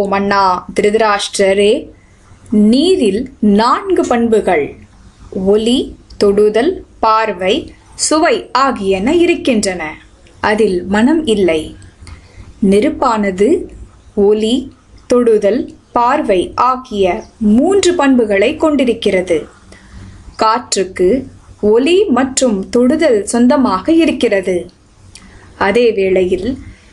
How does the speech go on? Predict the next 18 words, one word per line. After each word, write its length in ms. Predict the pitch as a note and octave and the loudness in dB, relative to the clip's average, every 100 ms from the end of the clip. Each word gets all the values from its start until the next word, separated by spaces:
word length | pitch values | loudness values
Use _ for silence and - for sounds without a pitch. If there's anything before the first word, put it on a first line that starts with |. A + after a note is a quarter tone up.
| - | -6
வெளியில் 600 | G#3 C4+ F4+ F4+ B3 F3+ - - - _ - | 0 2 2 2 0 -2 -6 -16 -20 _ -4
ஆகாயத்தில் 920 | F#3 G3+ D#4 F4+ D4 G#3+ - F4+ E4 A#3+ - - F#3+ | 0 2 2 2 2 0 0 0 0 -2 -10 -6 0
ஒலி 260 | G#3+ D#4 F4 | 2 4 2
மட்டுமே 500 | A3+ - G#3+ G3+ D4 | 0 0 0 2 2
இருக்கிறது. 600 | G4 E4+ - A#3+ F#3+ F#3 - - _ _ - - - - - | 2 0 0 0 0 -2 -8 -10 _ _ -20 -20 -20 -20 -8
இந்த 280 | A3 A#3 A3 G#3 G#3+ | 0 0 2 0 0
ஐந்து 280 | A#3 B3 A#3 | 2 2 2
பண்புகளும் 680 | A3 A#3+ A#3 A3 G3 G3 G#3 C4 - - - - - | 0 2 2 2 2 0 0 -2 -4 -16 -20 -18 -4
இவ்வழியிலேயே 1040 | G#3+ G#4 A4+ F4+ E4 D4 B3 G#3 F#3 F3+ G#3+ B3+ - G3 | 0 0 2 0 2 2 2 2 2 0 0 -2 -8 -2
எந்த 300 | G3+ B3+ E4+ F#4 | 0 2 2 2
உயிரினங்களெல்லாம் 1080 | F4+ F4 F4+ F4 F4 D#4 D4 C#4+ C#4 B3 A#3 | 4 4 2 0 0 0 0 0 0 0 0
அண்டத்தில் 540 | G#3+ C4+ D#4 - A#3+ | 0 2 0 0 0
நிலைத்திருக்கின்றன 1080 | G3 G3 D#4 - C4+ C4 C4 B3 A3+ G#3 F3+ | 0 0 -2 0 0 0 0 2 2 2 2
என்பதை 380 | A3 A#3+ G#3+ F#3+ F#3 | 2 2 0 -2 -2
சார்ந்து 520 | - G#3 B3+ D#4 C#4+ G3+ - | -2 0 0 0 0 -2 -2
இந்த 340 | A3+ D4+ C4+ G3 F3+ G3+ | -2 2 2 2 0 0
ஐந்து 340 | C#4 F#4+ F#4+ | 2 2 0
அடிப்படை 640 | - G#3+ E4 - C4 A3 | 0 0 0 0 0 0